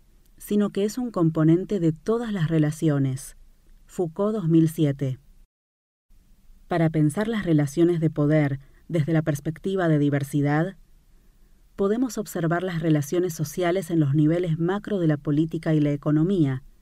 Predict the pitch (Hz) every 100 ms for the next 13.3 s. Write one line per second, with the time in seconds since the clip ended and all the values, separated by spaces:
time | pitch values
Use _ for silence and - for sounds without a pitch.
0 | - - - _ - 196 196 165 233 233
1 | 190 160 160 - 160 - 208 190 165 165
2 | - - - - 190 160 160 156 - 185
3 | 180 156 151 156 - - - 156 156 175
4 | 170 147 135 - - - _ 180 185 196
5 | 160 156 156 160 - _ _ - - 214
6 | 208 202 208 240 254 190 170 185 392 165
7 | 156 170 175 370 - 139 131 - - _
8 | _ - 160 151 180 170 185 165 170 160
9 | 151 147 147 156 160 170 160 165 - -
10 | - 185 165 143 131 156 156 147 170 160
11 | 151 139 156 151 156 - _ - 190 180
12 | 170 208 220 214 165 147 143 - 175 160
13 | 151 143